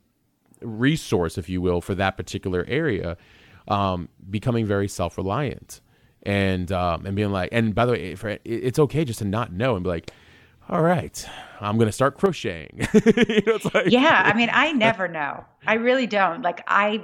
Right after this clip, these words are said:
Speaker 2: rarely have had people give me solid advice over the years. I've reached out to people, especially in the travel world and creating a travel T V show. When I have people that ask me,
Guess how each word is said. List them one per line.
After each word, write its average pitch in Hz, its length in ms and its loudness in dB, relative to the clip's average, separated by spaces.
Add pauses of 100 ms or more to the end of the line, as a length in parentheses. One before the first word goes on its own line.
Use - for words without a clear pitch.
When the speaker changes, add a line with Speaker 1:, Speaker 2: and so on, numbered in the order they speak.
Speaker 2:
rarely 196 640 2
have 185 200 2
had 175 280 0
people 175 300 -4
give 160 300 -4
me 170 340 -6 (180)
solid 165 640 4
advice 147 600 0
over 165 220 -4
the - 120 -8
years. - 500 -4 (340)
I've 196 420 2
reached 233 320 4
out 190 220 4
to 233 80 -4
people, 208 520 0 (100)
especially 226 520 0
in 165 120 -2
the 156 60 -4
travel 170 400 4
world 170 320 -2
and 160 120 -6
creating 170 480 0
a 160 60 -2
travel 170 340 2
T 175 200 -8
V 156 180 -8
show. 208 360 4
When 180 220 0
I 170 100 4
have 190 240 0
people 220 260 0
that 196 180 4
ask 170 320 2
me, 269 280 4